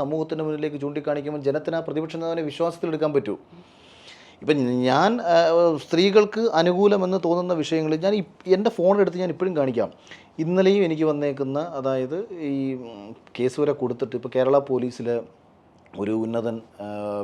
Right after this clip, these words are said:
പീഡിപ്പിച്ച ഒരു കേസിൽ പോലീസ്, ഏ, ആ കുട്ടിയെ എത്രത്തോളം ഇട്ട് വലച്ചു, ഇതുവരെയും കേസ് എടുത്തിട്ടില്ല എന്ന് പറഞ്ഞിട്ട് എനിക്ക് അതിൻ്റെ ഫുൾ ഡീറ്റെയിൽസ് ഉൾപ്പെടെ ഡി ജി പിക്ക് കൊടുത്ത പരാതി ഉൾപ്പെടെ എന്തിനാണ് എനിക്ക് അയച്ചു തരുന്നത് വെച്ചാൽ എനിക്കറിയത്തില്ല, അവരുടെ ഒരു വിശ്വാസം കൊണ്ടാകാം. ഇന്നലെ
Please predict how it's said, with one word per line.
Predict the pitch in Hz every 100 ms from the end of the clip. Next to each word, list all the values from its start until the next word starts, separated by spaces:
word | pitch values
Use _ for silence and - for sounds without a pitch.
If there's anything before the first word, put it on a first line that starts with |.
| 101
പീഡിപ്പിച്ച | 107 104 107 107
ഒരു | 104 98
കേസിൽ | 98 95 98 120 - - - _ _
പോലീസ്, | 113 113 117 117 110 - _ _ _ 98
ഏ, | 104 101 - - _ _ -
ആ | 113
കുട്ടിയെ | - 104 123
എത്രത്തോളം | 113 117 127 127 123
ഇട്ട് | 107 113
വലച്ചു, | 107 120 123 135 101 110
ഇതുവരെയും | 120 123 123 123
കേസ് | 113 117 123
എടുത്തിട്ടില്ല | 113 123 110 113 107 127 - - 107
എന്ന് | 117 110
പറഞ്ഞിട്ട് | 110 120 120
എനിക്ക് | 120 127
അതിൻ്റെ | 127 127
ഫുൾ | 135 139
ഡീറ്റെയിൽസ് | 127 127 139 135 123
ഉൾപ്പെടെ | 123 131 117
ഡി | 120
ജി | 127
പിക്ക് | 127 127
കൊടുത്ത | 120 123 120
പരാതി | 117 131 139 127
ഉൾപ്പെടെ | 120 123 131 - - - -
എന്തിനാണ് | 113 143 147 151
എനിക്ക് | 143 139
അയച്ചു | 135 147
തരുന്നത് | 143 143
വെച്ചാൽ | 139 143 127
എനിക്കറിയത്തില്ല, | 139 139 139 143 127
അവരുടെ | 110 120
ഒരു | 127
വിശ്വാസം | 127 143 147 139
കൊണ്ടാകാം. | 127 117 101 - - - - - 127
ഇന്നലെ | 143 147